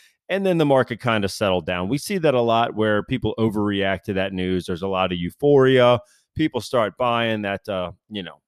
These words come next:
wh-, whatever that they're interested in at that given time. And then, you know, we start seeing those sellers come back in and those bears come back in and kinda, uh, you know, selling off some of that little bit of a market rally that we had. But, uh, you know, overall for the day, I think we, uh, we finished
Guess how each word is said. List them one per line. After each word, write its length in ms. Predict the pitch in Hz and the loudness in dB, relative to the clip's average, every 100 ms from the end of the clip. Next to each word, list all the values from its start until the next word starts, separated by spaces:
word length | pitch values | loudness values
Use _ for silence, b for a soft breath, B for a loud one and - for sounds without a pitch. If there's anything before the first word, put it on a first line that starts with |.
| _ | _
wh-, 280 | 120 131 127 | -6 -6 -4
whatever 480 | 127 127 117 113 107 | 0 2 2 2 2
that 200 | 104 - | 0 0
they're 160 | 101 101 | 0 2
interested 520 | 127 123 120 - 117 | 2 2 0 2 4
in 100 | 113 | 4
at 160 | 98 90 | 2 2
that 200 | 95 - | -2 -4
given 200 | 95 90 | -4 -2
time. 400 | - 135 127 127 b b b b - | 0 2 4 2 b b b b 0
And 320 | 143 143 135 | 4 4 4
then, 160 | 131 | 2
you 100 | 127 | 2
know, 120 | 123 120 | 2 2
we 120 | 117 | 0
start 300 | - 113 - | 0 -2 -2
seeing 220 | 113 101 | -4 -2
those 180 | 98 - | -2 -2
sellers 320 | 101 95 90 | -2 -2 -4
come 160 | 104 95 | -6 -6
back 240 | 90 - | -6 -6
in 300 | 92 90 90 | -6 -6 -6
and 100 | 87 | -4
those 160 | 90 82 | -4 -4
bears 320 | 92 87 - | -6 -6 -6
come 160 | 95 | -8
back 240 | 87 87 - | -8 -8 -8
in 220 | 85 87 | -10 -10
and 100 | 82 | -8
kinda, 380 | 98 90 87 82 b b _ | -8 -6 -6 -8 b b _
uh, 200 | 85 80 | -10 -6
you 100 | 90 | -4
know, 140 | 98 82 | -2 -4
selling 420 | - 147 123 113 | -2 0 2 4
off 240 | 107 101 | 2 0
some 160 | - 107 | 0 0
of 120 | 98 | 2
that 200 | 92 98 | 0 0
little 180 | 98 98 | 2 2
bit 140 | 92 | 2
of 80 | 92 | 2
a 100 | 90 | 0
market 360 | 90 87 - 92 | 0 -2 -4 -4
rally 320 | 87 87 82 | -2 -2 -2
that 180 | 82 82 | -2 -2
we 100 | 82 | -2
had. 300 | 90 92 80 b b b b | -2 -2 -2 b b b b
But, 200 | 240 196 | 0 2
uh, 120 | 190 170 | 6 6
you 160 | 170 | 6
know, 120 | 165 | 6
overall 440 | 175 190 180 175 165 | 6 6 6 6 6
for 160 | - | 2
the 100 | 160 | -2
day, 340 | 143 151 147 143 | 2 4 4 4
I 80 | 135 | 0
think 220 | 175 156 | -4 -4
we, 240 | 165 151 | 0 2
uh, 120 | 135 135 | 2 2
we 120 | 160 | -2
finished 440 | - 196 165 - | -4 -2 -2 -6